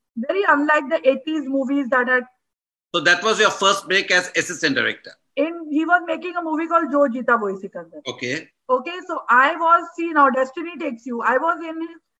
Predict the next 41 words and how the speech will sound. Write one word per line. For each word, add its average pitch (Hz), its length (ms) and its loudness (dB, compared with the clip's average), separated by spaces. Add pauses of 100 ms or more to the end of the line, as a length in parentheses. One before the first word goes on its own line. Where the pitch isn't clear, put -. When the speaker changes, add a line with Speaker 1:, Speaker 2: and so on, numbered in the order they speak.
(100)
Speaker 1:
He 330 140 0
had 330 180 6
a 320 60 6
bungalow 285 420 4
at 330 180 2
Pali 254 280 2
Hill, 269 280 -2 (960)
I 240 180 2
think 277 240 -2
where 269 140 4
Imran 262 420 2
Khan 277 240 0
still 277 220 -4
lives. 240 440 -4 (420)
Uh, 208 300 -4 (600)
he 226 100 -4
had 277 160 4
a 311 80 4
big 285 260 -6
bungalow 285 320 4
in 285 100 0
Pali 240 360 2
Hill. 311 240 0 (320)
Uh, 240 420 0
and 269 240 2
his 302 300 -4
friend, 320 320 2
uh, 240 680 4
Joe 294 200 2
Alvarez, 285 520 2
was 277 180 4
a 285 60 2
musician 285 580 -2 (200)
who 294 160 -2
was 320 260 2 (520)
doing 330 200 0
a 349 100 -2
show, 311 320 0
and 339 100 0
I 302 60 4
was 320 160 0